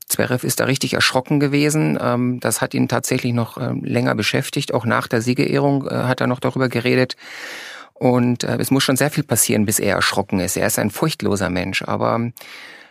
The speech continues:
das war eine Lektion, die er mitgenommen hat, aber auch sofort wieder umgewandelt hat in neue positive Energie. Und, ähm, das ist etwas,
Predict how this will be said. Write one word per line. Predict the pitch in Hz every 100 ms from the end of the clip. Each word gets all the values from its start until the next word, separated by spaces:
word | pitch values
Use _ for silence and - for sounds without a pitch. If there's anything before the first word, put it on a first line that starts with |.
| _ _ _ -
das | 135 -
war | 160
eine | 170 165 156
Lektion, | 131 - - - 135 156 208 214
die | 160
er | 151
mitgenommen | 139 160 - 165 165 160
hat, | -
aber | 139 135
auch | 139
sofort | 139 - - 196 -
wieder | 185 175 170
umgewandelt | 202 254 175 117 120 110 104 107
hat | 107
in | 143 143 147
neue | 180 208 180
positive | - 202 180 - 165
Energie. | 165 151 151 185 170
Und, | 107 110 - -
ähm, | 139 143 143 131
das | - -
ist | 170 -
etwas, | 165 - 151 - -